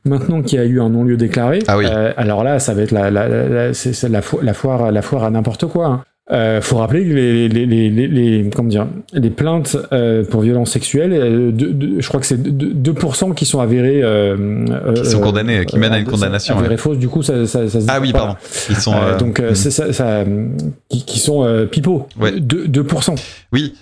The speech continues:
Speaker 2: Et puis,
Speaker 1: Donc, euh,
Speaker 2: l'argument qui est
Speaker 1: c'est
Speaker 2: donné généralement par les gens qui disent, oui, euh, c'est parce qu'elles veulent se faire remarquer. Tu dis, mais attends,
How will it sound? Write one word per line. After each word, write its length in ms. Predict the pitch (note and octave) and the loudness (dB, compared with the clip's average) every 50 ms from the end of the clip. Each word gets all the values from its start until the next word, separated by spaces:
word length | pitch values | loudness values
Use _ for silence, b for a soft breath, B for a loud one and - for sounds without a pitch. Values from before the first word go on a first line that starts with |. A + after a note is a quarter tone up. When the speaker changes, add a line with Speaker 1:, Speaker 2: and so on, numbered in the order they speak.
| B B | B B
Speaker 2:
Et 60 | - - | -4 -2
puis, 200 | - - B2+ - | -2 -2 -2 -2
Speaker 1:
Donc, 260 | C#3 A#2+ A#2 G#2 - | -2 -2 -2 -2 0
euh, 80 | C3 | 0
Speaker 2:
l'argument 380 | A#2+ B2 B2 A#2+ A#2+ B2 - - | 0 0 0 0 0 0 0 0
qui 100 | - G#2 | 0 -2
est 40 | C3 | -2
Speaker 1:
c'est 40 | G#2+ | -2
Speaker 2:
donné 200 | A#2 A#2 B2 B2+ | 0 0 0 0
généralement 460 | A#2 A2+ G#2+ G#2+ G#2 G#2 G#2+ A2+ A#2 A2+ | 0 0 2 2 2 2 2 0 0 0
par 120 | - G2+ | 0 0
les 120 | F#2+ G2 | 2 0
gens 100 | G2 G#2+ | 0 -2
qui 140 | A2 - - | -2 -2 0
disent, 160 | G2+ G2+ G2+ | 0 2 2
oui, 340 | A2+ D3+ F#3 G3 G3+ G3 F#3+ E3 | 4 4 4 4 4 4 4 4
euh, 120 | C3 A#2 | 2 0
c'est 160 | A2 - A#2+ | 0 -2 -2
parce 160 | - A2+ - | -2 -2 -2
qu'elles 120 | - A#2+ G#2+ | -2 -4 -2
veulent 160 | G#2 A2 G#2 | -2 -2 -4
se 120 | - - | -4 -6
faire 160 | G#2+ - G#2+ G2 | -6 -4 -2 -2
remarquer. 360 | G2+ G2 G2 - - C3 C3 | -2 -2 -2 -2 -2 -4 -2
Tu 120 | - - | -2 -2
dis, 120 | F#2+ G2+ G2 | 0 0 2
mais 120 | F#2+ F2 | 2 2
attends, 280 | E2 F2 - G#2 - | 0 -2 -4 -6 -10